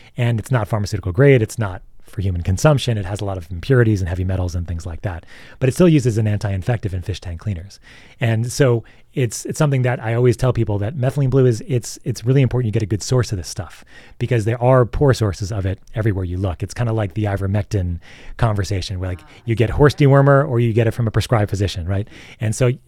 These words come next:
Speaker 1: people are going to the E R because they were taking it from their horses. They weren't ta-, getting issues if they were taking it from, like, their doctor that prescribed it. It's the same thing with methylene blue, which, and methylene blue falls into an interesting category because it's, it can be prescribed still. It's still used in E R settings for methahemo-, hemoglobinuria,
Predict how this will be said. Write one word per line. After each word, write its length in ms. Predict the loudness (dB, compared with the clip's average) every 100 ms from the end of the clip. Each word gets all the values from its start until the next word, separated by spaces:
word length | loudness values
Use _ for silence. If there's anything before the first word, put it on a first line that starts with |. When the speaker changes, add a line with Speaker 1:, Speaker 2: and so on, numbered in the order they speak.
| -14 -4
Speaker 1:
people 220 | 0 2
are 40 |
going 140 | 2 2
to 60 |
the 140 | 2 2
E 40 |
R 140 | 4 2
because 240 | 2 0
they 120 | 2
were 100 | 2
taking 220 | 2 0 -2
it 80 |
from 200 | -4 -6
their 120 | -4 -4
horses. 420 | 0 0 0 -6
They 100 | -4
weren't 220 | -4 -4
ta-, 100 | -8 -10 -20 -4
getting 180 | 0 2
issues 280 | 2 0 -2
if 100 | -2
they 80 |
were 100 | -4
taking 240 | -4 -4 -4
it 140 | -8
from, 160 | -6 -6
like, 160 | -6
their 120 | -10 -6
doctor 300 | -6 -6 -8
that 140 | -6
prescribed 420 | -6 4 4 4
it. 100 | 0
It's 120 | -6
the 100 | -8
same 200 | -2 0
thing 280 | 0 -2 -2 -6 -20 -8
with 80 | -2
methylene 340 | 0 0 0 2
blue, 200 | 2 2
which, 240 | -2 -4 -14 -20 -12
and 100 | 0
methylene 200 | 2 4
blue 80 | 2
falls 200 | 4 4
into 140 | 4 0
an 80 |
interesting 240 | -2 -4 -4
category 360 | -2 -2 -2
because 300 | -2 0 0
it's, 200 | 0 -4 -14 -20 _
it 120 | 2
can 120 | 4
be 80 | 4
prescribed 400 | 2 0 0 0
still. 180 | -2 -8
It's 120 | -6
still 160 | 0 2
used 340 | 4 4 4
in 80 | 0
E 220 | 0 2
R 160 | 2 0
settings 500 | 0 0 0 -4 -8 -20 -20 -20
for 280 | -4 2 4
methahemo-, 600 | 4 2 0 0 0 -2
hemoglobinuria, 840 | -2 -2 0 -2 0 0 -2 -6